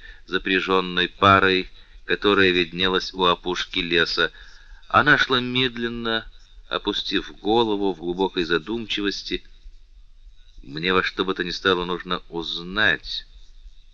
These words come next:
кто эта женщина», — сказал мушкетёр, и без дальнейших рассуждений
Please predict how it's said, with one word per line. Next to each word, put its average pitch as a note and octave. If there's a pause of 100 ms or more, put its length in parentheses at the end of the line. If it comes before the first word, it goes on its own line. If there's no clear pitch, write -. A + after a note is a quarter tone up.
(460)
кто -
эта D2+
женщина», — D#2
сказал D2
мушкетёр, D2+ (480)
и A2+
без G2+
дальнейших G2+
рассуждений C3